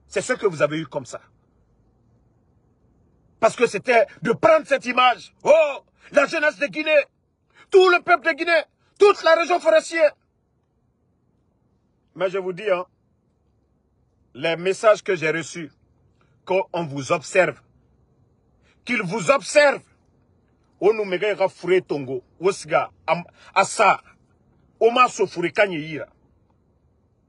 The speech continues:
Et na o mo meme, o regretter mané, ils vont pas vous pardonner. Ngana tam fala obe.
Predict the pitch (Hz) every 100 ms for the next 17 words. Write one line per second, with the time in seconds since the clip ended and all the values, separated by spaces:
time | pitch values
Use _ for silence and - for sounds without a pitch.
0 | _ - 160 160 180 165 139 143 131 117
1 | _ _ - 214 202 185 190 214 175 123
2 | _ - 190 165 151 196 143 139 120 131
3 | 131 - 151 170 170 143 123 104 92